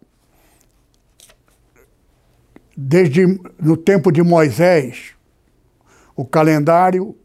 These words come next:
ele começaria e te-, e, e, e praticamente no mês de março, oscilaria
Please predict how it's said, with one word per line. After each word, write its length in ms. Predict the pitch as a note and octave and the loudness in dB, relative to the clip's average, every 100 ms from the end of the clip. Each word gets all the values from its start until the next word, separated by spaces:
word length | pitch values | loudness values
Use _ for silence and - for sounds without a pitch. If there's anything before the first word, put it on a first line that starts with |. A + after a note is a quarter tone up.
| _ _ _ _ | _ _ _ _
ele 160 | C#3+ C#3+ | -10 -8
começaria 1040 | D3 D#3+ D#3+ D3 F3 D#3+ F#3 G3 F#3+ G#3 B3 _ _ _ _ _ _ _ _ _ _ _ _ _ _ _ _ _ _ _ _ _ _ _ | -2 0 0 0 0 2 2 2 2 -2 -12 _ _ _ _ _ _ _ _ _ _ _ _ _ _ _ _ _ _ _ _ _ _ _
e 120 | - C#3 | -4 -4
te-, 360 | - F3+ F3 | -2 0 0
e, 80 | E3 | 0
e, 880 | D#3+ D3+ - D3 D#3 D3+ E3 D#3 D3+ | 0 0 -2 -4 -4 -2 -4 -4 -8
e 40 | |
praticamente 1080 | D3 E3 D#3 - D#3+ C#3+ E3 F3+ - F3+ A3 - _ _ _ _ _ _ _ _ - | -6 -6 -6 -4 -4 -2 -2 -4 -6 -8 -8 -16 _ _ _ _ _ _ _ _ -14
no 200 | D3 D3+ | -4 -2
mês 220 | D#3 E3 | 0 0
de 100 | D#3 | -2
março, 640 | E3 E3+ F#3 F#3 - - _ _ _ _ _ _ _ _ _ _ _ | -2 -2 -2 -4 -10 -20 _ _ _ _ _ _ _ _ _ _ _
oscilaria 1160 | E3+ F3 F3 G3 F#3 F3+ F3 F#3+ G#3 G3 G3 | -2 -2 -2 0 2 2 2 2 2 0 0